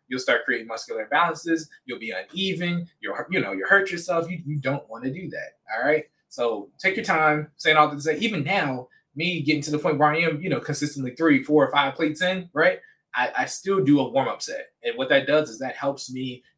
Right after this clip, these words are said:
align my body, make any adjustments based off of how I feel that day, make sure that my form and technique is correct, because it's important to not just run in there and just, even, even though I know I can lift it,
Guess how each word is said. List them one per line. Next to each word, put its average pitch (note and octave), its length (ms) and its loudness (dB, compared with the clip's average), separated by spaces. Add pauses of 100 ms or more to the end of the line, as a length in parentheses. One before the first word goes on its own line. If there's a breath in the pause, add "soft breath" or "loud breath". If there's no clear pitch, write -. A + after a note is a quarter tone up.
align A2+ 320 -4
my G#2 120 -6
body, C#3+ 360 2
make A2+ 180 -6
any G#2+ 160 -10
adjustments C#3+ 460 -2
based A#2+ 200 -6
off A#2 140 -2
of A2 60 -8
how A2 180 -6
I - 80 -10
feel E3 220 2
that D3+ 180 4
day, D3+ 320 0 (180 loud breath)
make B2+ 120 -6
sure B2 120 -2
that A2 120 -2
my - 200 -6
form D3 180 2
and B2 100 -2
technique E3 560 -4
is D3 180 -2
correct, D#3 360 0 (260 soft breath)
because F#3 360 0
it's E3+ 140 0
important E3 440 -4
to - 60 -10
not E3+ 180 -2
just D3+ 140 -6
run D#3+ 160 0
in F3+ 60 -2
there F3 160 4
and E3 100 -2
just, F#3+ 280 -6
even, G#3+ 340 2 (200 loud breath)
even B3 180 2
though G3 80 6
I C#3+ 120 6
know G3+ 200 6
I A3+ 60 4
can A#3 180 -4
lift B3 160 -2
it, C4+ 140 -6